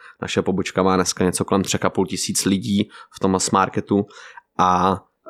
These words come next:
eh, v tom reportu my zobrazujeme tyhle ty odměny, jo, kolik budou mít, eh, za kvartál odměn. A to samozřejmě už je nějaký jako citlivý údaj. Já nechci, aby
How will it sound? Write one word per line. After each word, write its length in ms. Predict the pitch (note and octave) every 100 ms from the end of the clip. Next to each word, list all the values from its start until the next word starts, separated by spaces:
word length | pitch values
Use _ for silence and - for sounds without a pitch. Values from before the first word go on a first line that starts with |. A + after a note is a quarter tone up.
| -
eh, 600 | F2 F2 F2 - E2 -
v 60 |
tom 140 | - A#2
reportu 380 | A2 A2 G#2 G#2+
my 140 | G#2
zobrazujeme 480 | G2+ F#2+ F#2+ G#2 G2
tyhle 240 | - G2+
ty 300 | - G2 F#2 _ _ -
odměny, 520 | G#2+ G#2 G#2+ F#2 E2+
jo, 160 | F#2 G2
kolik 300 | - G2+ G#2+
budou 240 | A2+ G#2
mít, 280 | G#2 G#2 -
eh, 300 | - A2 G2+
za 120 | F#2+
kvartál 400 | - G2+ G2 A2+
odměn. 400 | - G2+ G#2+ A2 A2+ - -
A 60 | G#2
to 60 |
samozřejmě 400 | A2+ A#2 A#2 A#2
už 120 | A#2
je 60 | A2+
nějaký 220 | A2+ A2
jako 160 | A#2 A#2
citlivý 400 | - G#2+ A2 A2+ -
údaj. 300 | - G#2 F#2+
Já 120 | G2 F#2+
nechci, 280 | F#2+ -
aby 280 | A2+ F#2+ F#2+